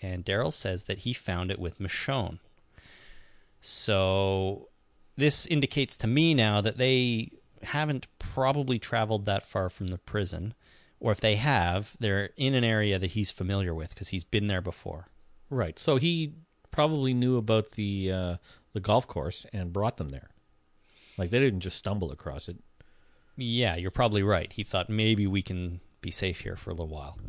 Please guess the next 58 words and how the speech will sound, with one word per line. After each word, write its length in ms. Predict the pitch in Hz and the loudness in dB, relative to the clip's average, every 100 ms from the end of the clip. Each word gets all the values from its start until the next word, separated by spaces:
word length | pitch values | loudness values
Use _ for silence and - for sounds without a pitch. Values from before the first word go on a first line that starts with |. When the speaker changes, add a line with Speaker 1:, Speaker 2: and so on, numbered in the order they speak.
| - | -8
Speaker 2:
Right. 180 | 101 - | -8 -4
He 120 | 165 | 0
might 200 | 185 160 | 2 6
not 140 | 139 | 4
have 100 | 113 | 4
explored 440 | 104 - 131 131 107 | 0 -2 4 6 6
it, 80 | |
like, 160 | 95 95 | 4 0
he 60 | 110 | 0
might 180 | 107 | 0
not 140 | 104 98 | 0 -2
have 120 | 90 | -2
gone 280 | 104 95 90 | 0 0 2
in 460 | 113 104 92 95 - | 2 2 0 -4 -4
with 260 | 117 87 | -6 -4
Michonne, 440 | 98 - 113 90 87 | -4 -6 -4 -2 -2
but 100 | 92 | -4
he 60 | 98 | -2
probably 400 | - 123 101 95 | -2 -2 -2 -4
knew 160 | 98 | -2
the 60 | 95 | -2
golf 260 | 90 90 - | -2 -2 -2
course 300 | 92 80 - | -6 -8 -10
was 140 | 78 | -6
there. 320 | 101 95 78 - - - - _ _ _ - - | -4 -4 -6 -14 -18 -20 -20 _ _ _ -20 -6
Speaker 1:
Yeah, 180 | 147 175 | -2 2
which 180 | 165 | 4
is 100 | 170 | 4
interesting. 540 | 180 214 226 - 104 98 | 4 4 2 2 2 2
Now, 180 | 107 123 | 2 2
if 140 | 135 | 2
there 120 | - 170 | 2 2
had 160 | 185 | 2
been 200 | 156 127 - | 2 0 -2
people 380 | - 190 190 120 | -4 -2 0 2
living 340 | 101 92 87 | 2 -2 -4
there, 380 | 87 80 85 139 - - _ | -6 -6 -6 -10 -12 -20 _
did 160 | 123 104 | 2 4
he 160 | 131 | 2
know 220 | 120 131 | 4 6
that 240 | 151 110 - | 6 4 0
before? 560 | 98 - 160 95 - - - - - | -4 0 0 0 -6 -14 -20 -12 -4
And 120 | 104 | 0
was 120 | 104 | 2
he 80 | - | 2
expecting 440 | 101 - 104 117 98 | 0 0 0 0 -4
to 80 | 95 | -6
find 380 | - 113 113 104 | -4 0 2 2
them 140 | 95 | 0
this 180 | 131 - | 0 -2
time? 280 | - - - _ _ _ _ - | -6 -12 -14 _ _ _ _ -10
Speaker 2:
I 60 | 208 | -6
think 180 | - 160 | -4 -6
the 60 | 113 | -4
people 320 | 110 - 90 | -6 -4 -4
were 180 | 87 85 | -4 -4
all 140 | 78 | -4
dead 240 | 76 76 | -6 -10